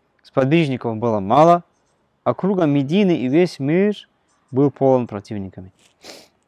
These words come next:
То есть, да, это есть такой ривай, что пророк, алейхиссалям, именно когда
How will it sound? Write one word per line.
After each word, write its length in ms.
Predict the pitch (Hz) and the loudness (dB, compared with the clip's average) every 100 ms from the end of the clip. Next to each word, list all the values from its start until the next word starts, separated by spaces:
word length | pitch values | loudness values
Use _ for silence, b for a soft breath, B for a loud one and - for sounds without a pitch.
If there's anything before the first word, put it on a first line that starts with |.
| _ _ | _ _
То 80 | 123 | -8
есть, 120 | 110 | -4
да, 160 | 139 147 | -2 -2
это 460 | 110 117 127 123 - | -4 -4 -4 -4 -10
есть 260 | - 120 - | -10 -10 -10
такой 240 | - 123 | -8 -6
ривай, 280 | 131 95 131 | -2 -2 -2
что 160 | - | -6
пророк, 240 | 123 131 127 | -8 -6 -4
алейхиссалям, 360 | 117 - 131 | -8 -8 -10
именно 240 | 123 127 123 | -6 -6 -6
когда 300 | 127 127 | -4 -4